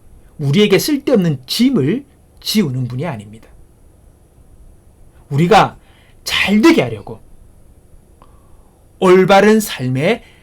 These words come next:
차세를 가르쳐 주시는 거예요. 비유하자면 어린 아이가 양치하기를 싫어합니다. 귀찮으니까요.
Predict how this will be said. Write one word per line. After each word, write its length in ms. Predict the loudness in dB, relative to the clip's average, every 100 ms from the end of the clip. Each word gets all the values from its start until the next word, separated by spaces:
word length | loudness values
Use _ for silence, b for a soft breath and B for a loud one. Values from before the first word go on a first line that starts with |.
| b -18
차세를 440 | -16 -10 -10 -10
가르쳐 300 | -10 -10 -10
주시는 320 | -12 -14 -16
거예요. 260 | -20 -20 -20 _ _ _ _ _ _ _ _ _ _ -20 _ _ _ _ -10
비유하자면 640 | -2 0 2 0 -2 -6 b b -2
어린 260 | -2 0
아이가 460 | -4 -6 -6 -8 -10 _ _ _ _ _ _ -20 _
양치하기를 560 | -8 -6 -6 -8 -8 -10
싫어합니다. 640 | -12 -14 -14 -16 -20 -20 _
귀찮으니까요. 760 | -12 -10 -6 -4 -6 -10 -16